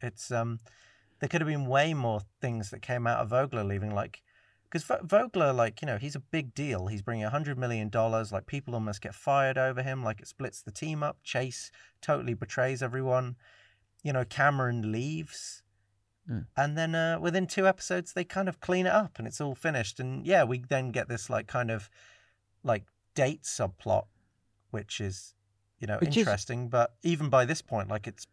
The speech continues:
Speaker 1: so unrelated to the Vogler thing
Speaker 2: Well,
Speaker 1: that
Speaker 2: actually, it is completely related to the Vogler thing because it's the condition of Cameron coming back after she sacrifices herself. She is the final,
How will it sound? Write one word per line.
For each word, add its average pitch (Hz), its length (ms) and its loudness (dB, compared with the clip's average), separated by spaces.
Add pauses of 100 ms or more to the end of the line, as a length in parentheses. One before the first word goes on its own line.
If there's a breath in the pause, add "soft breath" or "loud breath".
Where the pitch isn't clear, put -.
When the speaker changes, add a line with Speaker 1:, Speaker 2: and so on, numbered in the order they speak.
Speaker 1:
so 135 340 6
unrelated 113 520 2
to - 60 -6
the 98 100 -4
Vogler 104 360 0
thing 101 240 -4
Speaker 2:
Well, 202 220 8
Speaker 1:
that - 60 4
Speaker 2:
actually, 165 280 4
it 147 120 4
is 160 120 4
completely 190 560 0
related 131 360 4
to - 100 -12
the 117 60 -2
Vogler 113 340 2
thing 104 260 0
because 120 260 -2
it's - 180 -8
the 135 60 -6
condition 143 440 0
of 127 200 -2
Cameron 131 340 2
coming 123 260 2
back 117 280 4 (120)
after 131 720 4 (600 soft breath)
she 135 520 4
sacrifices 123 800 0
herself. 101 400 -2
She 135 200 2
is 123 140 0
the 123 100 -6
final, 127 580 4